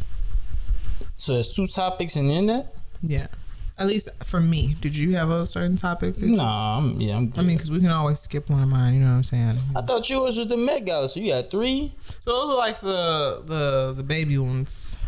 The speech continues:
Speaker 2: that I want to focus on.
Speaker 1: Okay.
Speaker 2: So, like, I'm really hurt right now
Speaker 1: Let's hear it.
Speaker 2: that one of my couples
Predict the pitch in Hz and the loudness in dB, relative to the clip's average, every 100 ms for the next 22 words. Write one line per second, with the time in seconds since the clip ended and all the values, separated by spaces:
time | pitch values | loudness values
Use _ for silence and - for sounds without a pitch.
0 | - - - 139 143 131 - 131 135 131 | 0 0 0 0 2 2 2 0 0 0
1 | - 147 107 - - 131 - - - - | 0 0 2 2 2 0 -2 -4 -4 -4
2 | - 202 196 185 175 - - - - - | -4 -2 0 -2 -4 -8 -18 -18 -16 -12
3 | - - - - - - - 190 226 233 | -10 -6 -2 -2 -2 -6 -2 0 2 4
4 | 196 170 120 - - - 143 110 120 110 | 4 2 -2 -6 -6 -2 -2 0 2 2
5 | 143 - - - - - - 135 - 160 | 2 2 2 2 0 -4 -4 -2 0 2
6 | 117 - - 147 139 160 160 156 156 - | 0 -2 -4 -2 0 2 2 2 0 0
7 | 165 - 151 160 - | -2 0 -2 0 -2